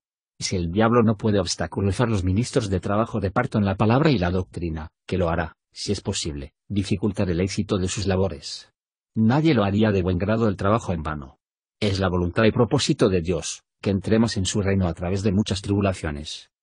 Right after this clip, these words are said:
Y los apóstoles, lejos de adulando a las personas con la expectativa de prosperidad mundana en la religión, les dijo claramente que deben contar con aflicción de la carne.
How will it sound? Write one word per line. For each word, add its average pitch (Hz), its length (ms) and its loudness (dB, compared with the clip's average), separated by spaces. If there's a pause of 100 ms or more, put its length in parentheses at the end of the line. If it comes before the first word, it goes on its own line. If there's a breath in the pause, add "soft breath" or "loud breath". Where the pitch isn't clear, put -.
(280)
Y 95 120 2
los 95 180 2
apóstoles, 78 720 -2 (160)
lejos 107 340 -2
de 90 80 -2
adulando 98 380 2
a 92 40 4
las 92 140 0
personas 92 460 -2
con 117 140 4
la 104 80 6
expectativa 107 640 0
de 92 120 0
prosperidad 87 520 -4
mundana 101 400 2
en 87 100 2
la 87 100 -2
religión, 85 580 -8 (180)
les 85 240 -2
dijo 95 300 0
claramente 107 580 2
que 98 100 -2
deben 90 240 0
contar 87 380 -2
con 87 200 -2
aflicción 104 520 -2
de 113 120 4
la 107 100 2
carne. 69 440 -10